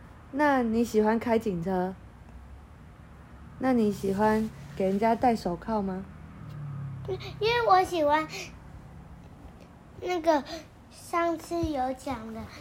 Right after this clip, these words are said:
Speaker 2: 那个箱型车警察。
Speaker 1: 哦，你喜欢当那种箱型车，但当那种箱型车警察，后面要载犯人呢。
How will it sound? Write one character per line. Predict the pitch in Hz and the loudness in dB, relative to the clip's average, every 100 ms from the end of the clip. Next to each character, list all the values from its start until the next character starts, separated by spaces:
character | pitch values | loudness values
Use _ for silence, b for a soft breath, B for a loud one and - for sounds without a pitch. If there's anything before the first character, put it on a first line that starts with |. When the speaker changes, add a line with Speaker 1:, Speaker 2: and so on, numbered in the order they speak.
| - | -12
Speaker 2:
那 | 302 | -12
个 | 294 254 | -6 -8
箱 | 240 294 254 269 269 | -4 -2 0 -2 -4
型 | 254 220 214 | -6 -6 -6
车 | 208 220 220 | -6 -6 -6
警 | 220 214 202 | -6 -8 -8
察。 | 196 196 190 B - | -10 -12 -12 B -2
Speaker 1:
哦， | 226 226 269 285 | 0 2 2 2
你 | 277 269 | 2 2
喜 | 240 | 4
欢 | 226 | 4
当 | 247 254 | 4 2
那 | 269 | 2
种 | 208 | 2
箱 | 202 233 | 0 0
型 | 226 196 | 0 -2
车， | 208 B B B | -2 B B B
但 | 381 370 | 0 2
当 | 349 349 | 2 4
那 | 359 | 2
种 | 277 240 | 2 2
箱 | 294 311 | -2 -2
型 | 262 247 | -4 0
车 | 277 | 0
警 | 269 233 185 | 0 -2 -4
察， | 190 185 B B B | -6 -8 B B B
后 | - 320 | 4 4
面 | 294 311 285 - B B | 6 4 0 -2 B B
要 | 277 277 | 4 6
载 | 285 254 | 6 4
犯 | 240 254 196 | 4 2 2
人 | 175 170 | -2 -4
呢。 | 170 180 | -4 -6